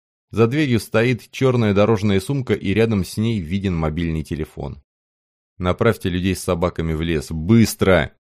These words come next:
Хес тянет за ручку двери террасы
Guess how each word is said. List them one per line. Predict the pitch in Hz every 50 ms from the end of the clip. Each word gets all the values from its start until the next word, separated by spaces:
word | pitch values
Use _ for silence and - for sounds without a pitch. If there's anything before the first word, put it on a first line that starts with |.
| _ _ _ _ _ _ _ _ _ _ _
Хес | _ - - 123 120 113 - - _ _ _
тянет | - 110 107 107 98 85 73
за | 85 92 95
ручку | 98 110 101 - - - 90 82
двери | 76 78 85 90 104 98 87 80
террасы | - - 87 85 85 101 110 110 - - - 78 71 -